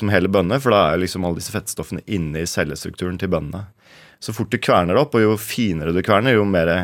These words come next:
eksponert blir jo disse fettstoffene for oksygen, og jo lettere kommer disse aromaene ut. Så det er derfor det lukter så godt når du kverner det. Det er flyktige aromaer som da forsvinner, som du gjerne skulle hatt i koppen din.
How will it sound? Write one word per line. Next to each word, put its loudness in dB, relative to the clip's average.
eksponert -2
blir -2
jo -2
disse -8
fettstoffene -8
for -4
oksygen, -2
og 2
jo 4
lettere 0
kommer 2
disse 0
aromaene 2
ut. -10
Så -14
det 4
er 6
derfor 2
det 4
lukter -8
så 2
godt -4
når 2
du 4
kverner 0
det. -10
Det 4
er 2
flyktige 0
aromaer 2
som 0
da 2
forsvinner, 2
som -4
du 4
gjerne 2
skulle -6
hatt -8
i -2
koppen -4
din. -2